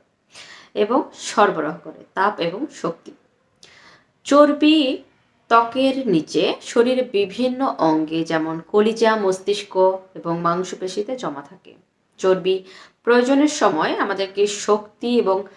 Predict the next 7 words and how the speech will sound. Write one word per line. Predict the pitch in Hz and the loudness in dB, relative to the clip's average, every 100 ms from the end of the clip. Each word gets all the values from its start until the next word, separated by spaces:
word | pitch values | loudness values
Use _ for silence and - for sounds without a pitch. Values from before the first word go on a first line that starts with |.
| _ _ - | _ _ -4
পুষ্টি | 269 - - | -2 -2 -4
যোগায়। | 214 175 - - _ _ _ _ _ - - _ - | -2 -2 -4 -14 _ _ _ _ _ -20 -20 _ -8
শীতের | - 247 320 339 | -4 0 2 0
সময় | - 214 175 262 | 0 -2 0 -2
শরীর | - 233 240 240 | 0 2 2 2
এবং | 220 233 | 0 -2
শরীরের | - 208 208 208 | -2 2 2 0